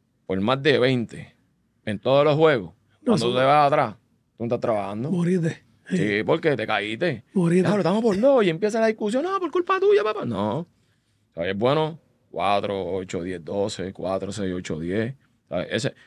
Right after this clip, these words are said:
Speaker 1: claro, siempre es bueno tú descansar. No te lo voy a decir.
Speaker 2: Sí, sí, pues,
Speaker 1: Esa,
Speaker 2: juego
Speaker 1: esa,
Speaker 2: abierto te ayuda.
Speaker 1: esos chamaquitos así, pues tú descansas tus
Speaker 2: Claro.
Speaker 1: tipos.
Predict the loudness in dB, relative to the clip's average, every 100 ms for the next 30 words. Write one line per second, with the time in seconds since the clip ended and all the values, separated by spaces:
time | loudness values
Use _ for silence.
0 | _ -6 -4 -2 -4 -6 -4 -4 -4 -6
1 | -8 -10 -8 -8 -10 _ _ _ _ _
2 | _ -18 -8 -4 -4 -6 -8 -8 -2 2
3 | 6 6 6 8 6 6 6 4 4 4
4 | 6 6 6 6 4 2 0 0 0 -2
5 | -4 -4 -4 -4 -6 -8 -8 -2 2 2
6 | 2 -2 -4